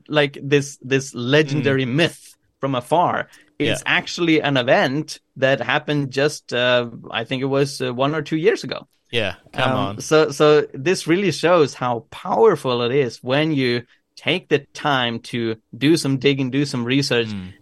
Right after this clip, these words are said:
Speaker 1: You can find these extraordinary cases that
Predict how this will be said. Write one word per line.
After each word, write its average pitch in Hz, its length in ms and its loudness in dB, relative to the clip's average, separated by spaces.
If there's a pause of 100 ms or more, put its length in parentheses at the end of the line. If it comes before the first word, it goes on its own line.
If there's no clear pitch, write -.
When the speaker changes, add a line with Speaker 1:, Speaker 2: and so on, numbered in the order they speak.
(160)
Speaker 1:
You 135 140 -2
can 160 220 -6
find 143 300 0
these 123 160 -6
extraordinary 131 600 -2
cases 147 640 0 (400)
that 120 440 -2